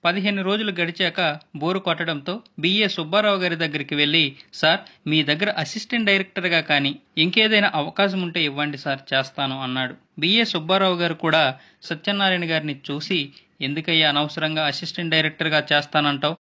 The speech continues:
చూడ్డానికి చాలా బాగున్నావు, నటుడిగా నీకు మంచి భవిష్యత్తు ఉంది, నా మాట విని చక్రపాణి గారిని, బిఎన్ రెడ్డి గారిని కలువు, ఏదైనా వేషం ఇస్తారు, నేను పంపించానని చెప్పు" అన్నారు.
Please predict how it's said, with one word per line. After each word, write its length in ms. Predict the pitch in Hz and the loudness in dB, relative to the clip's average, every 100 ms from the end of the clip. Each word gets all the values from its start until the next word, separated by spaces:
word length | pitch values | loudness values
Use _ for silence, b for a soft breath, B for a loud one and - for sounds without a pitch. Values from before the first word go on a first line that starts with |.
| _ - | _ -2
చూడ్డానికి 500 | 160 175 180 170 165 - | 0 2 2 0 -2 2
చాలా 200 | 147 156 | 4 4
బాగున్నావు, 520 | 147 147 139 131 127 - _ 139 | 6 4 2 -2 -2 -6 _ -2
నటుడిగా 380 | 143 180 196 190 | 0 0 0 2
నీకు 260 | 160 151 | 0 -2
మంచి 280 | 147 156 160 | -4 -4 -4
భవిష్యత్తు 500 | 139 156 - 165 143 | -2 -2 -2 -4 -4
ఉంది, 340 | 131 127 127 _ - | -4 -4 -6 _ -2
నా 180 | 147 160 | 4 4
మాట 280 | 156 190 208 | 4 0 0
విని 320 | 185 165 156 - 170 | -2 -2 -4 -4 -4
చక్రపాణి 420 | 170 202 208 190 | -2 -2 0 0
గారిని, 380 | 175 165 165 - - | 0 0 -2 -4 -8
బిఎన్ 300 | 151 165 180 | -2 -2 -2
రెడ్డి 220 | 156 151 | -2 -4
గారిని 280 | 175 170 165 | -2 0 -2
కలువు, 380 | 151 143 131 123 - | -2 -2 -2 -6 -4
ఏదైనా 380 | 151 175 196 190 | 0 2 4 2
వేషం 460 | 147 156 170 185 147 | 4 4 4 -2 -4
ఇస్తారు, 400 | - 147 123 131 _ - | 0 0 0 -4 _ -4
నేను 220 | 147 165 | 2 2
పంపించానని 640 | 160 156 185 196 196 170 147 147 | 2 0 0 -2 -2 -2 -2 -4
చెప్పు" 200 | 139 147 | -6 -6
అన్నారు. 440 | 156 131 123 127 | -2 2 0 0